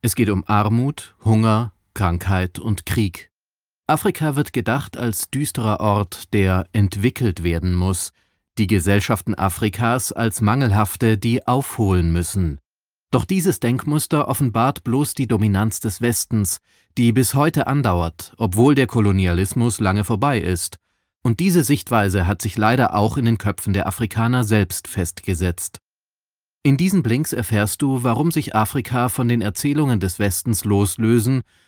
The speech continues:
und sich selber finden muss, um seine Zukunft eigenständig zu gestalten. Nur auf diese Art kann es eine eigene Utopie, eine Afrotopie entwickeln.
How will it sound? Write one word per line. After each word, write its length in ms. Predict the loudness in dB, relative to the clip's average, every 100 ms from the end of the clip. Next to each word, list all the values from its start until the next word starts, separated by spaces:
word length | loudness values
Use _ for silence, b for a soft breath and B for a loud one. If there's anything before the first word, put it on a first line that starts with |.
| _
und 200 | -2 0
sich 200 | 0 0
selber 400 | 2 4 4 2
finden 400 | 2 -2 2 2
muss, 440 | 4 2 0 -8 -4
um 160 | 0 2
seine 260 | 2 2
Zukunft 640 | 2 0 2 0 -2 -6 -4
eigenständig 800 | -2 0 -2 -2 -2 0 -2 -4
zu 120 | -4
gestalten. 760 | -4 -2 0 0 -2 -2 -2 -6 _ _ _ _ _
Nur 220 | 2 2
auf 180 | 2 -2
diese 340 | -4 0 0
Art 320 | 0 0 -2 -2
kann 180 | 0
es 120 | 0 2
eine 260 | 2 2
eigene 380 | 2 2 2 2
Utopie, 680 | 0 0 -2 0 -2 0 -2 -8 _ _ 0
eine 440 | 2 4 2 0
Afrotopie 960 | -2 0 -4 -2 -4 -2 -2 0 -2 -2
entwickeln. 760 | -4 -2 -2 -2 -2 -2 -4